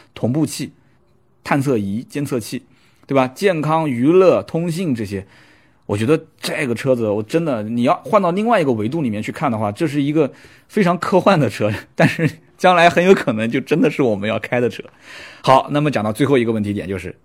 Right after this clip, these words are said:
卖多少钱？卖多少钱？这么科幻的一辆车，你说要卖个十万八万，那我闭着眼睛买，我就当玩具开，无所谓的，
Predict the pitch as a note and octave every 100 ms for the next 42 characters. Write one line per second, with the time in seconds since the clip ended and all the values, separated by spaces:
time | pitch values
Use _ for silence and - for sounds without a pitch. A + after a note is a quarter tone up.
0 | _ _ _ _ - A2 A#2 G2+ - -
1 | _ _ _ _ _ _ _ E3 D3+ G#2+
2 | B2+ D3+ F2 - - - _ _ _ _
3 | _ _ - D4 D4 D3+ - G3 F#3 G3+
4 | A#2 G#2+ A#2+ G#2 A2 G#2+ G#2+ A2 A3+ B3
5 | B3 C#3 - B2 F#3+ D3 F3 B3 F#3 F3+
6 | C4+ D#3 B2+ - C#4 C#3+ A#2 B2+ - A2+
7 | D#3 E4+ E4 D4+ G#3 B3+ F#3+ G#2+ G2+ A3
8 | G#3+ D4